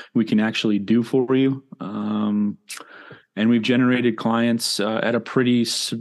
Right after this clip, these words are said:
you know, pretty steady level, uh, pretty steady pace, I should say, um, over the last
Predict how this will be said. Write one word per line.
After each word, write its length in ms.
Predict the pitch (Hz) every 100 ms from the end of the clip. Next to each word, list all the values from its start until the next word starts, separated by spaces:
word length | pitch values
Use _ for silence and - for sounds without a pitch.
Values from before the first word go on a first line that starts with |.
| 117
you 140 | 117
know, 120 | 110
pretty 200 | 110 120
steady 320 | 117 - 123 117
level, 500 | 110 117 110 110 - _ -
uh, 640 | - - - - - - -
pretty 180 | 127 113
steady 220 | - 110
pace, 320 | 107 127 120
I 40 | 117
should 200 | - -
say, 340 | 107 104 101 _ - - _ _ -
um, 440 | 104 107 107 104
over 260 | - 110 113
the 80 | 107
last 760 | 107 107 104 - - - -